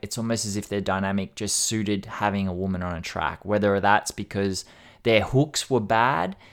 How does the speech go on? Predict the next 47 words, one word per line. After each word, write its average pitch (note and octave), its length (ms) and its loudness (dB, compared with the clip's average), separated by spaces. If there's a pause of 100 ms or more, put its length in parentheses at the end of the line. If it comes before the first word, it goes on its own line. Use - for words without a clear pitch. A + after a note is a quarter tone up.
(180)
and G#2 420 -2
it A#2 80 0
was G#2+ 180 0
better A2+ 280 6
if A#2 100 0
someone A2+ 300 0
else B2+ 240 0
did D3+ 160 0
it, D#3+ 220 -2 (320)
or A#2 420 6 (140)
their A2+ 180 2
specific A#2 500 0
voices, G2+ 680 0
which G#2+ 300 -4
can D#3+ 360 -2
blend C#3 360 0
in C#3 160 0
a A#2+ 80 -2
little C3+ 240 0
bit - 240 -4
together F#2 420 -2
when G2 420 -2
all A2 160 0
three A2+ 280 0
of G2+ 100 -2
them G2 160 0
are F2+ 80 0
rapping F#2+ 440 2
on F#2 160 -4
a F2+ 40 -6
song, G#2+ 480 2 (260)
they A2+ 100 -2
stand C3 360 0
out A2 220 2
more A2 160 -2
starkly G#2+ 640 2
against F#2+ 320 -4
female G2 360 0
vocals. F#2 500 -2
And F#2+ 100 0
I G#2 80 4
felt A2+ 240 2
like G2 200 0
Kim G2+ 200 0
Hill F#2+ 200 0
was F2 160 -4
underutilized. F2+ 880 -4